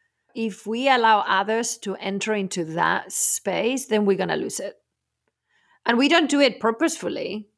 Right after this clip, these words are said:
Honestly, we don't. We don't do purposefully, like, "I'm gonna do this by myself." And I tell you, so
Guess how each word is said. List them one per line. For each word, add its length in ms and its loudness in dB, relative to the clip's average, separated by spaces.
Honestly, 320 2
we 140 -2
don't. 580 0
We 120 0
don't 180 0
do 100 2
purposefully, 920 0
like, 240 0
"I'm 160 2
gonna 200 2
do 140 -2
this 180 0
by 180 -2
myself." 680 0
And 160 2
I 100 4
tell 280 2
you, 280 -2
so 600 -2